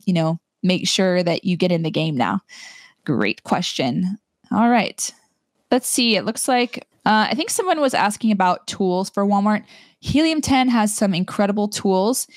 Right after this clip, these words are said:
and I would recommend that you check those out. We have Cerebro, which is our keyword research tool for Walmart,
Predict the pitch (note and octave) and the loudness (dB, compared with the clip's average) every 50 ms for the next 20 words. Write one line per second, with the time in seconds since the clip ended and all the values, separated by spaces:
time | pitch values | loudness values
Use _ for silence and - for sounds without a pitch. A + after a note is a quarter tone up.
0 | - - - - - _ - - G#3 G3+ G3 G3 G3 F#3+ F#3 F#3 F#3 F#3 - - | -20 -20 -20 -20 -20 _ 0 2 4 4 4 4 4 2 2 2 0 -2 -2 -2
1 | - - F3+ F#3+ G3+ G3+ F#3 F3+ F#3 F#3 - G3 G3 G3 F3 F3 F3+ F#3 - - | 0 0 0 0 0 -2 0 -2 -2 -2 0 -2 0 0 0 0 0 0 -2 -2
2 | F#3 F3 - - E3+ - - F#3 F3 F3+ - - E3+ E3 E3+ - - - - F#3 | -4 -4 -4 -6 -6 -4 -2 -2 -2 -2 -2 0 0 0 0 -2 -4 -4 -2 -2
3 | F#3 F3 F3 - F3 F3 E3+ - - G3 E3+ D#3 E3+ F3+ F#3+ G#3 G#3 G3+ F#3+ F#3 | 0 0 0 0 0 0 -2 -4 -4 -4 -2 0 0 0 0 2 2 0 0 -2
4 | - F3+ E3+ E3 - - - F3 F3+ F3 D#3+ E3 E3 F3 - - G3+ G3+ G#3 - | -2 -2 -2 -2 -2 -2 0 0 0 0 0 0 0 0 0 0 0 0 0 -2
5 | - - - - - G#3 F#3+ F#3+ G3+ - G3 F#3+ G3 G3 G3 G3 G3 G3 G3 G3 | -6 -6 -4 -2 0 2 2 2 0 0 0 0 2 2 2 4 4 2 2 0